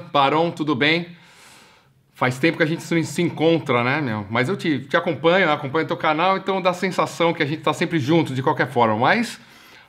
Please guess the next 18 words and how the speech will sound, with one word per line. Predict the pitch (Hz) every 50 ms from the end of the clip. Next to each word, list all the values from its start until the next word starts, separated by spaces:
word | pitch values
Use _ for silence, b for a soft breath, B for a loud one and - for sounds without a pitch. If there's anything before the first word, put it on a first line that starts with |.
| b _ _
passamos | 185 180 175 - 208 240 247 175 147
bons | 160 202 240 233 208
momentos, | 220 202 165 170 185 190 190 196 151 131 123 123
né? | 151 175 190 - - b b b b b b b
Na | 139 147 147
vida, | 135 113 135 170 185 175 170 151 139 127 113 104 101 95 - _ _ _ _ - 120 - - _ -
dá, | 151 156 151 143 - - - -
dá | 139 131
pra | 131 165
contar | 135 156 147 151 160 156
muita | 151 180 196 196 190
história | - - - 160 156 151 143
aí, | 147 147
de, | 131 139 135 120
de, | 117 113
desde | 110 123 151 175 147 -
a, | 147 139 135 127 117
da, | 113 120 110 101 95